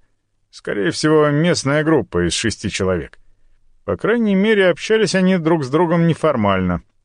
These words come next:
а молоденькие девочки-служки их явно знали. Персонал постоянного двора откровенно, что называется, зашивался. Видимо, нечасто здесь останавливались столь большие торговые караваны.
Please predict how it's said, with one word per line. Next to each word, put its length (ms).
а 220
молоденькие 640
девочки-служки 840
их 160
явно 400
знали. 400
Персонал 560
постоянного 680
двора 440
откровенно, 800
что 200
называется, 640
зашивался. 920
Видимо, 380
нечасто 640
здесь 360
останавливались 880
столь 240
большие 540
торговые 540
караваны. 600